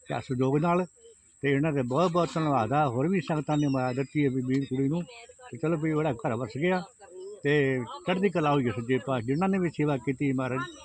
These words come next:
ਸੰਸਥਾ ਵੱਲੋਂ ਵੀ, ਹੋਰ ਸੱਚੇ ਪਾਤਸ਼ਾਹ ਸਰਪੰਚਾਂ ਵੱਲੋਂ ਜੋ ਇਹਨਾਂ ਨੇ ਸੇਵਾ ਕੀਤੀ ਹੈ, ਮਹਾਰਾਜ ਪਾਕ ਲਿਓ, ਚੜ੍ਹਦੀ ਕਲਾ ਕਰਿਓ। ਤੇ ਕੁੜੀ ਦਾ ਘਰ ਵਸ ਗਿਆ। ਕੋਟ ਕੋਟ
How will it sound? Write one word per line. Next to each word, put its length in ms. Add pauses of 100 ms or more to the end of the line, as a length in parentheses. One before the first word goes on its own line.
(220)
ਸੰਸਥਾ 340
ਵੱਲੋਂ 240
ਵੀ, 120
ਹੋਰ 220
ਸੱਚੇ 280 (100)
ਪਾਤਸ਼ਾਹ 240
ਸਰਪੰਚਾਂ 440
ਵੱਲੋਂ 240
ਜੋ 200
ਇਹਨਾਂ 580
ਨੇ 80
ਸੇਵਾ 280
ਕੀਤੀ 300
ਹੈ, 60
ਮਹਾਰਾਜ 300
ਪਾਕ 200
ਲਿਓ, 260
ਚੜ੍ਹਦੀ 300
ਕਲਾ 180
ਕਰਿਓ। 320 (500)
ਤੇ 100
ਕੁੜੀ 200
ਦਾ 100
ਘਰ 240
ਵਸ 140 (100)
ਗਿਆ। 200 (280)
ਕੋਟ 180
ਕੋਟ 220